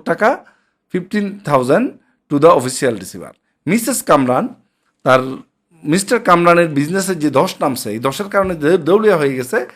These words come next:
এই দেউলিয়াকৃত সম্পত্তির মধ্যে, যখন আদায়কৃত সম্পত্তির মধ্যে মিসেস কামরান তার একটা জুয়েলারি কী করছে, রিসিভারকে দিয়ে দিছে, যে, "আপনি এটা বিক্রি করেও আমার হাজব্যান্ডের যে ঋণ, সেটা পরিশোধ করার চেষ্টা করেন।"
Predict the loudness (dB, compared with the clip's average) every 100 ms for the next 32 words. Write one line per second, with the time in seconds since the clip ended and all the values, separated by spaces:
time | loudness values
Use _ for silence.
0 | _ _ _ -6 -4 2 2 6 6 4
1 | -2 2 2 0 -12 -6 -6 0 0 0
2 | -2 -2 -2 -6 -12 -14 _ _ -2 4
3 | 6 8 6 4 -2 -2 -4 -2 -2 -2
4 | -2 0 0 0 -4 -4 0 0 -2 -8
5 | -16 _ _ 0 4 4 2 -2 2 2
6 | 6 4 2 -10 _ _ _ _ -4 -2
7 | -2 -2 -2 0 0 0 -2 -2 -2 -8
8 | -8 -4 -4 -4 -8 -2 -2 2 2 2
9 | -6 -4 -2 -2 -4 -12 _ -6 -4 -4
10 | -6 -18 -18 -4 -2 0 -2 -2 0 0
11 | 2 2 2 -2 -14 -12 -8 -6 -4 -6
12 | -8 -8 -4 -4 -4 -8 -10 -12 -14